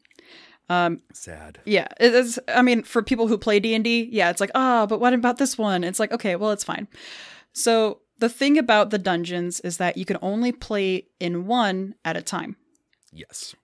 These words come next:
Speaker 1: And so certain creatures benefit when you finish a dungeon.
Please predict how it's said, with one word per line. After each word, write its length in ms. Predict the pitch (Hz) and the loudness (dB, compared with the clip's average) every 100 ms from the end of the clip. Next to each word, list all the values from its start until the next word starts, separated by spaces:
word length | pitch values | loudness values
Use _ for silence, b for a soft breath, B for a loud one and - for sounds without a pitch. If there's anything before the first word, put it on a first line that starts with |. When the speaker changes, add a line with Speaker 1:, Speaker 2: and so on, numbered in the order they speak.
| - | -6
Speaker 1:
And 200 | 185 185 | -4 -2
so 440 | - 196 185 175 | -2 0 2 0
certain 320 | - - 403 311 | 0 0 2 0
creatures 480 | 226 196 190 190 | 0 0 0 -2
benefit 640 | 175 190 185 180 190 185 - | 0 0 0 -2 0 0 -2
when 180 | 180 180 | -8 -6
you 120 | 170 | -6
finish 380 | 170 - 269 220 | -4 2 2 2
a 60 | 185 | 0
dungeon. 480 | 170 165 170 202 | -2 -2 -2 -4